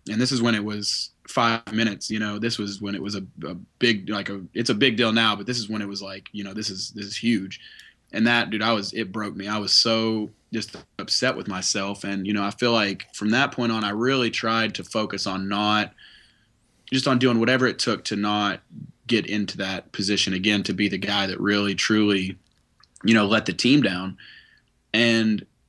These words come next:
I felt like I did good for a while. And then, I don't know, Maddie, I can't, I can't really put a finger on when it, when it came back and really started. Um, I think with Infamous,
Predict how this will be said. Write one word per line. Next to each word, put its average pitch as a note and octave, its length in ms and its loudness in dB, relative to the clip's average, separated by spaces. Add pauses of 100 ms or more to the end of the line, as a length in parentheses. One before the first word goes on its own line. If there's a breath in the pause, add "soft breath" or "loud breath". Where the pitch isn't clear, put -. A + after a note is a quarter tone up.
I B2+ 60 0
felt D#3+ 200 0
like D3+ 140 0
I B2+ 80 2
did B2 220 2
good A#2+ 180 0
for A2 120 -4
a G#2 60 -2
while. B2+ 300 2
And A#2 100 0
then, A2+ 360 0 (840)
I F3+ 120 2
don't A#3 80 0
know, A3 120 -2
Maddie, A2 300 -2
I B2 60 -2
can't, E3 340 -4
I A#2 80 -2
can't F3+ 240 -4
really D#3+ 220 0
put C#3 180 -2
a B2 80 0
finger B2+ 380 2
on A2 240 2
when A2+ 160 2
it, A2 220 -2
when A2+ 180 0
it - 140 -4
came A#2+ 280 0
back A2 320 -2
and G2+ 160 -4
really G#2+ 300 -2
started. G#2 580 -2 (480 loud breath)
Um, G2+ 480 0 (640 loud breath)
I - 100 -10
think D3+ 200 0
with A#2+ 140 6
Infamous, B2+ 580 2